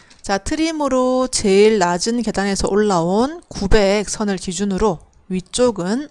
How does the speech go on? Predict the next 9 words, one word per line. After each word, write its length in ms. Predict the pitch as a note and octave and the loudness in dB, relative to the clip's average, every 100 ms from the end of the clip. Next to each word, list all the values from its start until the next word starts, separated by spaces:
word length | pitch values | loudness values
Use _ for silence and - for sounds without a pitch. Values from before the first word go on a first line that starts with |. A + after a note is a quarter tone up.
| - | -10
없애주시고요. 1000 | F3 - - - C4 A3 E3 F3 F#3 A3 - _ _ _ _ _ _ _ _ _ _ _ _ _ | -8 -6 -6 0 0 0 -6 -6 -6 -6 -8 _ _ _ _ _ _ _ _ _ _ _ _ _
라인을 840 | - G3 G#3 B3 B3 F3+ G#3+ D4 F4+ _ _ _ _ _ _ | -4 0 0 0 -2 -2 -2 -4 -6 _ _ _ _ _ _
쉬프트 560 | - - B3+ - F4 - | -8 -4 -4 -4 -4 0
오른쪽 500 | F#3+ F#3 A#3+ A3+ G3 | 0 0 -4 -4 -4
마우스 800 | D#3+ D#3 - - F#3+ F3 E3+ F3+ - _ _ _ | -6 -8 -8 -6 -4 -4 -6 -10 -18 _ _ _
두 160 | - G3+ | -8 0
점 240 | B3+ C#4+ | 0 0
사이 260 | C#4+ A3 F3 | -2 -2 -2
중간으로 840 | D#3+ F3+ F3+ F#3+ E3 F3+ B3+ F4+ | -4 -6 -4 -4 -4 -2 -2 -2